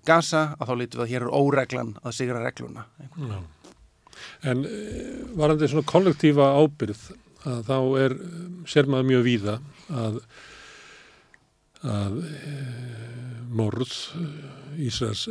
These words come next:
Speaker 2: hers á Palestínumönnum er réttlætt með, út af hversu s-, hryllileg hryðjuverk Hamas hafi verið.
Speaker 1: Mhm.
Speaker 2: Og þar af leiðandi eiga allir þeir sem eru sömu trúar,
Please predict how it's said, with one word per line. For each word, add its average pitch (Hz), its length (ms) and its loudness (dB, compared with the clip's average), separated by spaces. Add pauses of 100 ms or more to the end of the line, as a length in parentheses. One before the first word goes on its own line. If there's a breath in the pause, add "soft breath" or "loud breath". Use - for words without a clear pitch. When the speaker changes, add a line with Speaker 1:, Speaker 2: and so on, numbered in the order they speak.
Speaker 2:
hers - 380 -2
á 143 160 -4
Palestínumönnum 107 760 -4
er 110 120 0
réttlætt - 600 -2
með, 113 420 -2 (340)
út 131 240 -6
af 110 220 -4 (180)
hversu 117 300 -4
s-, - 140 -10 (680)
hryllileg 110 540 -2 (960 loud breath)
hryðjuverk 117 600 4
Hamas 113 280 0
hafi 104 240 -2
verið. 90 240 -8 (120)
Speaker 1:
Mhm. 120 360 -6
Speaker 2:
Og 127 80 -8
þar 117 160 -2
af 107 120 -2
leiðandi 110 520 -4 (1080 loud breath)
eiga 110 260 2
allir 147 260 0
þeir 120 380 2
sem 117 180 -2
eru 107 140 -4
sömu 135 260 2
trúar, 117 460 -2